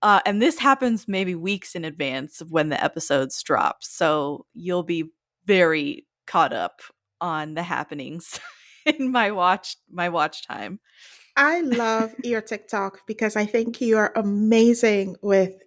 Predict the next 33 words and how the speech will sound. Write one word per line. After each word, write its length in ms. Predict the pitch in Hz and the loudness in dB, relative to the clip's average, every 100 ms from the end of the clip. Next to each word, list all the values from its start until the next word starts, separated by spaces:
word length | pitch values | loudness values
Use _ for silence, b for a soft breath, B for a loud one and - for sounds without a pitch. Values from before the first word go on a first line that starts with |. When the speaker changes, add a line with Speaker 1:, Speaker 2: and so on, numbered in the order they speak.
| _ _ | _ _
Speaker 2:
timing 920 | - - 220 226 226 208 185 175 175 226 - | -10 0 4 6 4 2 2 -2 -8 -10 -8
of 360 | 214 196 190 - | -2 -2 -2 -8
cultural, 840 | - 208 208 233 214 202 202 202 B B B B B B | -6 -4 -4 -4 -4 -4 -6 -8 B B B B B B
you 120 | 226 | -8
know, 140 | 214 202 | -6 -2
happenstance. 840 | 220 214 240 220 - 202 180 180 | -2 -2 -2 -6 -4 -4 -6 -12
Your 200 | 208 208 | -8 -6
sounds 580 | 185 - 214 214 233 226 | -4 0 2 0 -4 -4
are 240 | 226 202 - | -2 -2 -2
always 440 | 202 208 214 208 | 0 0 -2 -4
fantastic, 720 | - 214 - 190 175 - 185 - | -6 -10 -6 -6 -8 -12 -14 -10
and 120 | 220 | -10
you 160 | 240 247 | -8 -8
choose 400 | - 254 247 - | -4 -4 -4 -4
the 120 | 202 | -6
Speaker 1:
I 260 | 143 196 190 | 0 4 4
Speaker 2:
best 120 | - | 2
Speaker 1:
try 240 | - 220 - | -2 -2 -6
Speaker 2:
clips. 600 | - 220 190 - - - - _ _ _ _ _ _ _ _ | -4 -2 -2 -4 -6 -8 -10 _ _ _ _ _ _ _ _
Speaker 1:
I've 220 | 202 202 - | -2 -2 -2
told 420 | - 196 196 196 | -4 0 2 2
you 220 | 233 247 | 0 0
time 280 | - 170 170 | 0 0 0
and 80 | 175 | 0
time 140 | 180 | -2
again, 180 | 170 165 | 0 -2
I 100 | 156 | -2
try 280 | - 160 165 | 0 -2 -2
so 320 | - 151 160 | -4 -2 0
hard 280 | 156 151 147 | 0 0 -2
with 120 | 147 | -10
the 100 | - | -6
audio 600 | 123 135 78 65 - | -6 -6 -10 -12 -14